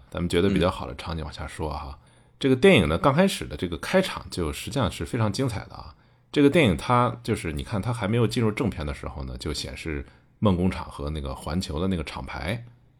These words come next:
Speaker 1: 啊，就那个时候它已经把这个色调啊，就调成了这个罗马城的那种褐红色。啊，介绍背景的这个字幕一开始呢，也是一个非常亮的一个褐黄色的一个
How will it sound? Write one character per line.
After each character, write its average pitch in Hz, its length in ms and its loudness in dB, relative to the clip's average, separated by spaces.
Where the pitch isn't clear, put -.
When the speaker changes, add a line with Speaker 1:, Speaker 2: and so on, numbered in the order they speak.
Speaker 1:
啊， - 80 -10
就 - 140 -8
那 180 100 0
个 107 80 -2
时 - 100 -10
候 - 80 -8
它 - 160 -6
已 95 100 0
经 107 160 0
把 - 180 -4
这 82 80 -8
个 82 80 -4
色 - 260 4
调 120 180 4
啊， - 220 -8
就 - 100 -12
调 - 240 -4
成 82 160 -6
了 76 60 -4
这 78 100 -4
个 69 220 -4
罗 80 160 2
马 64 160 0
城 73 300 -8
的 95 80 0
那 98 100 2
种 - 220 -6
褐 - 200 0
红 - 160 -6
色。 - 240 -6
啊， 87 120 -6
介 127 140 2
绍 127 100 6
背 127 140 8
景 80 120 0
的 80 80 0
这 104 120 2
个 98 100 4
字 120 140 -4
幕 113 100 4
一 110 80 2
开 - 180 2
始 120 160 -2
呢， 78 140 -10
也 71 100 -10
是 - 140 -4
一 92 100 0
个 101 160 2
非 - 120 0
常 117 200 2
亮 123 260 6
的 71 80 -2
一 76 80 0
个 76 140 -2
褐 - 180 0
黄 - 340 -4
色 156 140 2
的 82 100 0
一 69 120 -6
个 65 260 -8